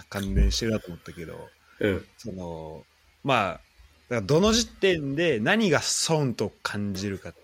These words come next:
Speaker 1: ていう、この、
Speaker 2: はいはいはいはい。
Speaker 1: 人間心理みたいな、
Speaker 2: はいはい。
Speaker 1: 重なってる話なんだけど、でもこれ結構有名な話だから知ってる人も多いかもしれないけど、例えば、えっと、今日じゃ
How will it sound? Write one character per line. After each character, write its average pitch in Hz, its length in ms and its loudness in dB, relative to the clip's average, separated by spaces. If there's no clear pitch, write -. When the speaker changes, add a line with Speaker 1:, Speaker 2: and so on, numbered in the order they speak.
Speaker 1:
て 90 60 -12
い 85 280 -10
う、 80 80 -14
こ - 100 -12
の、 175 120 -10
Speaker 2:
は 214 160 2
い 202 40 2
は 220 140 2
い - 40 0
は 202 180 0
い 180 80 4
は 175 80 2
い。 - 20 -4
Speaker 1:
人 185 160 4
間 175 60 2
心 185 240 0
理 147 180 2
み - 100 2
た 98 100 -6
い - 20 -6
な、 - 720 0
Speaker 2:
は 87 80 0
い 82 40 -4
は 95 80 -2
い。 - 20 -4
Speaker 1:
重 107 80 -8
な 104 100 -6
っ - 20 -10
て - 220 -14
る 92 220 -10
話 107 300 0
な 101 100 2
ん - 20 -6
だ 87 80 0
け 82 100 -6
ど、 85 320 -8
で 135 60 -4
も 135 60 -4
こ 165 80 4
れ 156 60 0
結 160 100 0
構 135 40 6
有 120 200 4
名 143 120 4
な 135 80 2
話 143 280 4
だ 117 80 4
か 98 60 0
ら 95 60 -2
知 - 120 -8
っ - 40 -20
て 117 100 -8
る 110 60 -2
人 110 120 -8
も 92 180 -6
多 104 120 -6
い 90 40 -8
か - 100 -14
も 85 120 -14
し - 80 -16
れ 92 80 -14
な 85 120 -14
い 78 60 -18
け 82 120 -18
ど、 78 280 -14
例 156 80 4
え 127 40 2
ば、 101 200 2
え 110 40 -14
っ - 20 -12
と、 110 100 -8
今 104 100 -6
日 - 100 -18
じ 170 80 4
ゃ 147 40 6